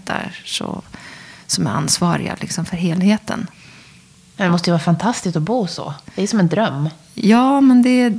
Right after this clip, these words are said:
Speaker 1: det som är fint, det är just det här att man hela tiden har kontakt med det som är, ja, som växer och naturen och djuren. Och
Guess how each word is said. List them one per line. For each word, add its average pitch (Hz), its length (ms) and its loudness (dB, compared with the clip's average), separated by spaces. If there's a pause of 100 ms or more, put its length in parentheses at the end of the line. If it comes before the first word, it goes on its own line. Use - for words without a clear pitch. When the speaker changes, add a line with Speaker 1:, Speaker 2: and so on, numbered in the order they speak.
(100)
Speaker 1:
det 233 420 4
som 220 240 4
är 214 260 4
fint, 233 440 0
det 196 280 0
är 185 60 0
just 180 320 -2
det 185 60 -4
här 160 200 -4
att 151 220 -8
man 156 140 -4
hela 165 320 -2
tiden 175 240 -4
har 160 100 -2
kontakt - 580 -8
med 170 120 -2
det 165 180 -6
som 165 320 -6
är, 165 240 -6 (1600)
ja, 143 320 -6
som 175 260 0
växer - 680 -4
och 98 240 -4 (120)
naturen 147 960 -2
och 156 140 -2
djuren. 160 720 0
Och 101 300 -4